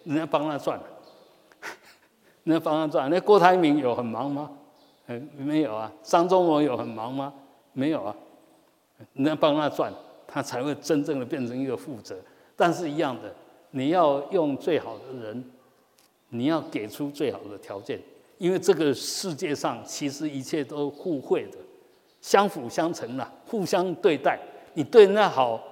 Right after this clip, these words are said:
人家就对你好。这个在物理里面叫反作用力。你怎么样对别人，人家就以相同的态度回，回敬你。这世界上，因为它本来平衡的，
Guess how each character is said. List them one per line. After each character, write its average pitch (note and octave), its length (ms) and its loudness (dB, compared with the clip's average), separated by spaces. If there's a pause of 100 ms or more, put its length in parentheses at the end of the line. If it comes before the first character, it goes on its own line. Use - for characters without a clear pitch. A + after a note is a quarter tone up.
(180)
人 E3 100 -4
家 F#3+ 140 0
就 E3+ 160 0
对 F3 180 -2
你 D3+ 200 -4
好。 G2 320 -12 (260)
这 G#3+ 100 6
个 G3 60 10
在 G3 180 4
物 G3 220 2
理 A#2 140 -4
里 A#2 80 -12
面 D3 360 -4
叫 D#3 200 0
反 G#2+ 240 -6
作 D3 200 -6
用 C3+ 200 -4
力。 B2 120 -10 (1400)
你 D#3+ 140 2
怎 D#3+ 180 2
么 G3 60 8
样 G#3 180 6
对 G3 180 12
别 D#3+ 220 6
人， D#3 260 4 (440)
人 C3+ 120 0
家 D3+ 120 2
就 C#3 260 -2 (960)
以 B2 300 -8
相 F3+ 280 0
同 D3 240 0
的 D3 80 -6
态 C#3 220 -2
度 C3+ 180 -8 (260)
回， B2+ 380 -6
回 B2 140 -4
敬 B2 220 -8
你。 G2 180 -18 (640)
这 D3+ 140 0
世 E3 300 -2
界 D#3+ 200 -2
上， C3 240 -2 (360)
因 G3+ 80 2
为 G#3 60 8
它 G#3 140 8
本 E3 220 0
来 D3+ 120 2
平 D#3 300 0
衡 D3 160 2
的， B2 160 -2